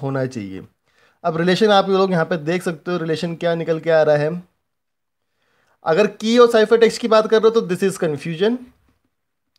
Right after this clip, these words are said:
अगर प्लेन टेक्स्ट और साइफर टेक्स्ट के अंदर की बात कर रहे हैं तो this is diffusion। तो ये आपका पूरा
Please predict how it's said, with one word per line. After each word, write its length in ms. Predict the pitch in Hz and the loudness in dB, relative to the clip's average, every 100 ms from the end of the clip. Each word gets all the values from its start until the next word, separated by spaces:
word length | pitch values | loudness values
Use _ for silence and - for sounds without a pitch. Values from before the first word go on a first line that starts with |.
| _ _ _ _ _ _ _ _ _ _ _ - | _ _ _ _ _ _ _ _ _ _ _ -4
अगर 200 | 156 190 | 2 2
प्लेन 320 | 190 185 208 | 2 2 4
टेक्स्ट 180 | 220 226 | 2 0
और 60 | 220 | 0
साइफर 260 | 202 202 | 0 2
टेक्स्ट 280 | 196 196 - | 0 0 -2
के 80 | 214 | -2
अंदर 200 | 208 202 | 2 0
की 120 | 220 | 0
बात 220 | 202 190 | 0 0
कर 120 | 196 190 | 0 0
रहे 100 | 196 | 0
हैं 80 | |
तो 60 | 190 | -2
this 160 | 160 208 | -6 -8
is 180 | 196 147 | -8 -10
diffusion। 520 | 135 - 101 - - _ _ _ _ _ _ _ _ _ _ _ _ _ _ _ _ _ _ _ _ _ _ _ _ - | -12 -14 -18 -20 -20 _ _ _ _ _ _ _ _ _ _ _ _ _ _ _ _ _ _ _ _ _ _ _ _ -14
तो 40 | |
ये 280 | 165 202 247 | -4 4 4
आपका 340 | 226 180 - 196 - | 6 2 2 -2 0
पूरा 360 | 196 190 214 | -2 4 4